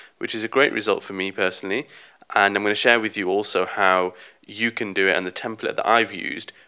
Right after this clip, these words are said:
when complaining to them, and how you guys can then use that to com-, companies that you're complaining to about poor service or whatever it might be. So stick around for the full episode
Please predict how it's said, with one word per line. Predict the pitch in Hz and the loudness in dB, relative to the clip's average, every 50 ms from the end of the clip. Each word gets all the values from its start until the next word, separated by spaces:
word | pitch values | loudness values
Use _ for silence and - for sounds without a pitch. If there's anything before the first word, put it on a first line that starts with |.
| _ _ | _ _
when | - 98 98 95 90 92 90 90 92 - - - | -2 2 2 2 2 2 0 -4 -8 -10 -10 -12
complaining | - 104 92 - - 107 101 101 98 95 95 | -12 -12 -10 -4 0 2 2 2 0 -2 -6
to | 90 - - 90 87 | -6 -6 -6 -6 -4
them, | 87 90 85 87 | -4 -6 -6 -6
and | 85 90 | -6 -6
how | 95 98 | -4 -4
you | 95 92 92 98 98 98 | -4 -4 -4 -6 -6 -6
guys | 95 95 92 92 92 | -2 -2 -2 -2 -2
can | - - 98 95 90 | -4 -8 -12 -8 -6
then | 90 90 90 90 | -6 -6 -6 -6
use | 90 95 95 95 92 - | -10 -10 -10 -10 -8 -2
that | - 90 85 71 - - - - - _ _ | 0 0 0 0 -2 -6 -12 -20 -20 _ _
to | - - - 98 90 | -10 -6 -4 -4 -4
com-, | - - 98 90 87 90 - - | -4 -6 -10 -10 -10 -10 -10 -10
companies | - 123 117 - 117 113 101 | -10 -10 -8 -8 -8 -8 -8
that | - - | -8 -8
you're | - 95 87 | -6 -6 -6
complaining | - - 90 - - 110 101 98 98 101 | -6 -10 -14 -10 -6 -6 -4 -4 -6 -8
to | 101 - 101 90 | -6 -4 -4 -4
about | 85 - 87 87 87 82 - - _ | -2 -2 0 0 0 -2 -4 -8 _
poor | - - 87 85 | -10 -8 -8 -6
service | - - 127 123 117 113 110 113 107 104 104 - | -2 0 2 4 4 4 2 0 -2 -2 -4 -4
or | 101 95 90 | -6 -4 -2
whatever | 92 104 117 123 117 110 | 0 2 2 2 2 2
it | 101 95 | -2 0
might | 95 92 87 - - | 0 -2 -4 -4 -6
be. | - 90 92 113 - - | -6 -6 -6 -6 -6 -8
So | - - 98 | -8 -6 -4
stick | 92 - - - 151 - | -4 -2 0 0 2 4
around | 147 135 127 123 | 4 4 4 4
for | 139 120 | 2 -4
the | 113 | -6
full | - - 135 113 | -4 -2 0 0
episode | 110 - - 113 - 117 110 107 101 101 | 0 -2 -4 -4 0 2 2 2 2 0